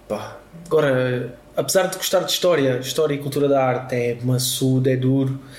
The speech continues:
é para além de, dos movimentos e do que está a passar na altura, ainda tens que saber os artistas, os anos, é pá, aquilo era, aquilo era muito amaçudo. Hum,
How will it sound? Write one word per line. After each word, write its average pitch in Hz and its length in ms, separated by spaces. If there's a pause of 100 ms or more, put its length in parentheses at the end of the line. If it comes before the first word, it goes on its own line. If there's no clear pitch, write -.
(260)
é 127 160
para 139 140
além 147 280
de, 131 580
dos 131 400
movimentos 147 600
e 127 240
do 127 120
que 127 100
está - 160
a 135 40
passar 151 320
na 151 80
altura, 156 320
ainda 135 120
tens 131 160
que - 60
saber 139 180
os 139 160
artistas, 156 680 (460)
os 131 220
anos, 156 320
é 156 80
pá, - 160
aquilo 143 260
era, 131 300 (120)
aquilo - 200
era 147 100
muito 156 280
amaçudo. 127 520 (800)
Hum, 139 1080